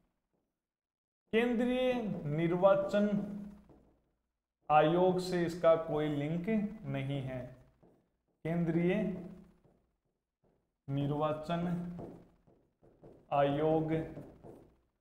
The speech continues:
से कोई संबंध नहीं है,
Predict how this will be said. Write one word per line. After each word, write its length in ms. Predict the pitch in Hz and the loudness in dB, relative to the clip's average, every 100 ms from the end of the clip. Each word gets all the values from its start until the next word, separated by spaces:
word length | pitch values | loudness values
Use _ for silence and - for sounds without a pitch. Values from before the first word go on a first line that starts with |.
| - - - _ - - | -20 -20 -20 _ -20 -14
से 220 | - 160 160 160 - - - - - | -2 0 0 -4 -8 -14 -18 -20 -10
कोई 340 | - 175 202 180 | 0 2 2 0
संबंध 680 | - - 151 147 165 175 180 233 208 - - - - - - - | -2 -2 -2 0 0 2 2 0 -2 -4 -8 -12 -16 -18 -20 -12
नहीं 380 | 131 135 131 147 | -6 -4 -4 -6
है, 220 | 127 131 | -4 -6